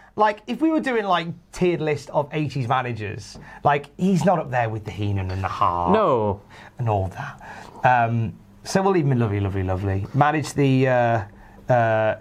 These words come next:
Speaker 1: he managed, he managed a handful of teams. He managed the, the Powers of Pain, the
Speaker 2: He was
Speaker 1: War,
Speaker 2: everywhere.
Speaker 1: War on the
Speaker 2: I'm more
Speaker 1: Barbarian.
Speaker 2: thi-, I'm more thinking Lovely W W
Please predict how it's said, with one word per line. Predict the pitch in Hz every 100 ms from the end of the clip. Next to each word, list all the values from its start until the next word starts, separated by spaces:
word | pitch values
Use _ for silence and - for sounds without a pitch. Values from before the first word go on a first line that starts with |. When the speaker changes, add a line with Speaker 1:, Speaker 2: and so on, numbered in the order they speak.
| -
Speaker 1:
he | -
managed, | 175 233 254
he | 285 226
managed | 294 285 -
a |
handful | - 381 277 202 151
of |
teams. | 151
He |
managed | 175 202 156
the, | 190 190 185
the | 175
Powers | 180 - 165 185 180
of | 185
Pain, | - 220 262 226
the |
Speaker 2:
He | 147 156
was | 196
Speaker 1:
War, | 151
Speaker 2:
everywhere. | 156 139 113 101 95
Speaker 1:
War | 147 170
on | 190
the | 185
Speaker 2:
I'm |
more | 196 208
Speaker 1:
Barbarian. | 160 196 240 254 233 196
Speaker 2:
thi-, | 190
I'm | 202
more | 226 208
thinking | 190 156 151 147
Lovely | 139 131
W | 127
W | 123